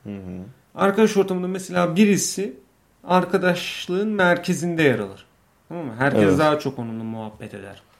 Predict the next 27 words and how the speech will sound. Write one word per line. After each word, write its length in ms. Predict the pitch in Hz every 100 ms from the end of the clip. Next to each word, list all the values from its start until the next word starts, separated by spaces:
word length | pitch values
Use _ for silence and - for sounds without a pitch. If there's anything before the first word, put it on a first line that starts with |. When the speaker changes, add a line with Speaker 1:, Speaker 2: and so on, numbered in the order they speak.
| -
Speaker 2:
Hani 140 | 101 95
Speaker 1:
Ortak 460 | 127 135 175 175
noktadır. 560 | 127 110 - 98 107 - -
Speaker 2:
Aynen 420 | 170 160 156 175
öyle. 360 | 160 135 113 110 - _ _ _ _ 180
Ve 160 | 190
böyle 280 | 208 233 233
bir 100 | 208
durumda 580 | 180 160 147 143 175 277 - _ _ _ -
neydi 280 | 156 165 156
onun 220 | 139 135
adı? 360 | 139 190 220
Doğal 200 | 175 185
olarak 280 | 196 190 175
o 160 | 220 180
bir 80 | 247
şekilde 520 | - 220 - 165 151
yarattığı 520 | 151 156 160 165 170
illüzyonla 840 | 135 143 143 143 131 185 208 180 123
bile 140 | 113
olsa, 680 | 113 110 107 - - 170 262 _ _ _ _ _ _ _ _ -
neydi 220 | 170 185
onun 100 | 180
adı? 220 | 190 208
Diğerlerini 440 | 175 180 170 160 202
etrafına 640 | 202 196 147 139 139 131
çeker. 380 | - 104 98 92